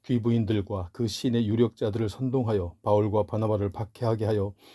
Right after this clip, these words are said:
그 지역에서 쫓아내니, 두 사람이 그들을 향하여 발의 티끌을 털어버리고 이고니온으로 가거늘, 제자들은 기쁨과 성령이 충만하니라. 십사 장. 이에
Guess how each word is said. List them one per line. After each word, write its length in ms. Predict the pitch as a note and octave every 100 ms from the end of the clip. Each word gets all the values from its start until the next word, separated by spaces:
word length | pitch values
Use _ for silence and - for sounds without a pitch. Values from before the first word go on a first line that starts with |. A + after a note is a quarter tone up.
| - -
그 160 | B2+
지역에서 480 | - B2+ A#2 A#2 A2+
쫓아내니, 640 | - E3+ - B2 G2 F2+ _ _ _
두 200 | - A#2
사람이 380 | A2+ A#2 A2 G#2+
그들을 380 | B2 A2 A2 G2+
향하여 400 | G#2+ G#2 F#2 F#2+ _ - _ _
발의 400 | - A#2 A2+ G2+ -
티끌을 440 | - - C#3 A#2+ G2+
털어버리고 640 | - C#3 B2+ G#2+ G2+ F2+ F2 _ _ _ _ _ -
이고니온으로 920 | A#2+ A#2+ A#2 A#2 A2+ G#2+ F#2+ F2+ _
가거늘, 480 | - A2+ G2+ F#2+ F2 -
제자들은 680 | - A#2+ A2+ A2 A2 G2+ G2 _
기쁨과 520 | - B2+ B2+ B2 A#2 G#2+
성령이 520 | - B2+ B2+ A#2+ A#2
충만하니라. 720 | - C#3+ B2+ A2+ G2 F2 F2 _ _ _ _
십사 340 | - B2 A#2 G2+
장. 220 | G2 G2 _ _ _ _ -
이에 320 | A#2+ A2+